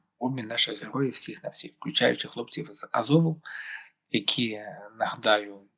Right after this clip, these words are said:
у двадцять другому році вийшли, бо таки була, така була команда, але до цього часу більшість із них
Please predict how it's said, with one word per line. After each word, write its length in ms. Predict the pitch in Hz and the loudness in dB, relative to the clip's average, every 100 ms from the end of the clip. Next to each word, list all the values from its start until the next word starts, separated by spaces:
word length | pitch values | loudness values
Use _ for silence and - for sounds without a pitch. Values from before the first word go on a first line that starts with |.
| _ _ - | _ _ -2
у 60 | |
двадцять 240 | 110 117 117 | 2 2 2
другому 320 | 110 110 107 | -6 -8 -8
році 400 | 107 - - - | -8 -8 -10 -12
вийшли, 520 | 113 110 - 113 107 104 - | 2 4 4 2 -8 -14 -18
бо 140 | - | -12
таки 200 | 98 - | -12 -10
була, 260 | 107 110 104 | -10 -6 -6
така 220 | - - | -4 -4
була 280 | 104 104 101 - | -4 -6 -8 -6
команда, 560 | - 117 151 165 175 - | -2 4 6 6 2 -6
але 220 | 117 107 | -8 -8
до 120 | 104 | -8
цього 200 | - 107 | -8 -4
часу 460 | - 131 143 170 185 - - - - _ _ | 0 0 0 -2 -4 -10 -16 -16 -16 _ _
більшість 380 | - 123 - - | 2 4 4 2
із 120 | 104 | -4
них 300 | 107 143 - | -8 -10 -10